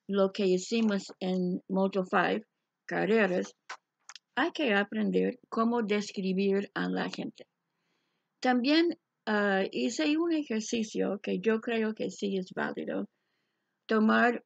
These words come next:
una imagen de un grupo de personas, sea adultos, ah, de estudiantes de una cierta edad o de gente variada,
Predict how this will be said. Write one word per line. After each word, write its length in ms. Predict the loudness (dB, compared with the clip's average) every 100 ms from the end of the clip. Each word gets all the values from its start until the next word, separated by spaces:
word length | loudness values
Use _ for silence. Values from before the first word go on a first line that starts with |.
| 0
una 320 | 2 4 2
imagen 680 | 4 4 4 2 2 0 2
de 320 | 2 0 -2
un 440 | -2 0 2 2 0
grupo 520 | 2 2 0 0 0
de 200 | 2 0
personas, 680 | -2 -6 -4 -4 -4 -4 -4
sea 420 | -2 0 0 -2
adultos, 800 | -4 -4 -4 -2 0 0 -2 -8 _ _ _ _ _ _ _ _ _ -8
ah, 440 | -4 -4 -4 -4
de 160 | -2 -2
estudiantes 880 | -2 -4 -2 0 -2 -2 -2 -2 -2
de 300 | -2 0 0
una 280 | 2 0
cierta 460 | -2 0 -2 -2 -6
edad 560 | -4 0 2 2 0 -4 _ -4
o 280 | -2 0
de 180 | -2 -4
gente 380 | -2 -4 -2 -2
variada, 720 | 0 -2 -2 -4 -6 -4 -6